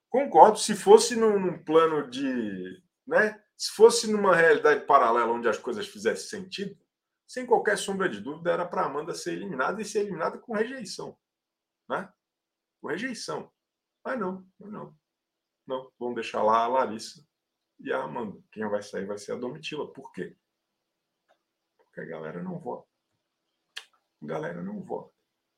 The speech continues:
A galera não vota. Que mais? Deixa eu ver aqui. Tem mais gente mandando mensagem aqui. Segunda-feira tá top demais aqui hoje. Mundo Fitness pode cortes. <laughs> Chiqueira, descobri você pelo Web T V.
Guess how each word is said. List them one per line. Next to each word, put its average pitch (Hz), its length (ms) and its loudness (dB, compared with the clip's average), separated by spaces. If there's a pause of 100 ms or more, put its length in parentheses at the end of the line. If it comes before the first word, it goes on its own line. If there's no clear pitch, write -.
(400)
A 170 80 -18
galera 165 600 -18 (120)
não - 220 -18 (220)
vota. - 320 -16 (1400)
Que 123 100 -4
mais? 113 340 8
Deixa 110 260 2
eu 104 100 4
ver 101 220 6
aqui. 90 160 -8
Tem 90 160 -6
mais 123 240 -2
gente 139 260 -10
mandando 143 280 -4
mensagem 95 560 -4
aqui. - 160 -18
Segunda-feira 95 840 -8
tá - 160 -10 (200)
top 156 340 0
demais 98 480 0
aqui 92 260 -6
hoje. 113 300 -4 (1600)
Mundo 185 300 8
Fitness 202 580 6
pode 180 400 4
cortes. - 1080 6
<laughs> - 80 -20
Chiqueira, 143 540 6
descobri 113 480 -4
você 117 320 -2
pelo 113 260 2
Web 120 280 2
T 104 100 -4
V. 98 220 -4